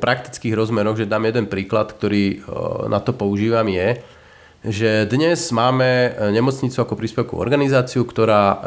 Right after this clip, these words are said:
sa zadlžuje, má obrovský dlh. A napriek tomu je úplne normálne,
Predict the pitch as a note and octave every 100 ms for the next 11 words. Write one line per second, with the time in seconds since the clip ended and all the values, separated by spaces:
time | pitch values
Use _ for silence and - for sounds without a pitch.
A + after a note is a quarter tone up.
0 | G2+ G#2 G2 G2 F#2+ - B2 C3 A#2 A2+
1 | A2 G2 F#2+ G#2+ G#2 G2 G2+ A#2 A#2 -
2 | - - - - G#2 C#3+ D#3+ C#3 - C3+
3 | A#2 A2+ C#3+ G2+ F#2 G#2+ A2+ A#2 A#2+ A#2+
4 | B2 -